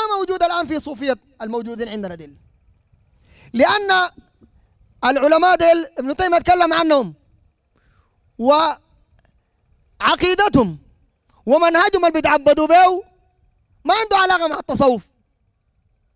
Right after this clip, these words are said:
يعني في باب العقيدة على منهج أهل السنة، أقرأ كتاب الاستقامة، أنا قلت لك المراجع كلها بعضها ما جبتها وبعضها صرفت النظر عن القراية للزمن يعني لضيق الوقت. أقرأ كتاب ابن تيمية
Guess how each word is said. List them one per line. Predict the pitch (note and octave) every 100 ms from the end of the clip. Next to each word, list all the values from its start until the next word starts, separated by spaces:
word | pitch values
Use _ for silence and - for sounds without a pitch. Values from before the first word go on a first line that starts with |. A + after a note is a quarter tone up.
| _ _ _ -
يعني | C#4 F#4 F#4+
في | D4+ E4+
باب | E4 F4 E4
العقيدة | E4 D4+ D4 D#4+ C4+ A3 - - _ _ _
على | F#3+ C4 C#4
منهج | C#4+ E4+ D#4+ D4+
أهل | C4+ B3+
السنة، | A#3+ C4 A#3+ F#3+ - _
أقرأ | F#4 F#4+ E4+
كتاب | D#4 C#4+ E4
الاستقامة، | D4 C4+ - C4+ C4+ A3+ D#3+ _ _ _ A3+
أنا | B3+
قلت | A#3+ C4
لك | B3
المراجع | A#3+ A#3+ B3+ A3+
كلها | C4 B3 B3+ - _ -
بعضها | G3+ B3+ A#3+
ما | A#3+
جبتها | B3 A#3 A#3+
وبعضها | A#3 A#3+ A#3+ A#3+ - _
صرفت | - B3 B3+
النظر | A3+ B3 A#3+
عن | G#3+
القراية | G#3+ F#3+ A3+ C4
للزمن | A#3 G3+ A3+ G#3
يعني | F3+ D3+ C#3 _
لضيق | F#3+ B3 A3+
الوقت. | A3 - - _ _ _ _ _ _ _ _ _
أقرأ | C4+ D#4 D#4 D4+ D#4 -
كتاب | A#3 C4+ C#4+ C#4+ A#3 _ _ -
ابن | G#3 A3+
تيمية | A3+ A3+ A#3+ C4+ A3 C3+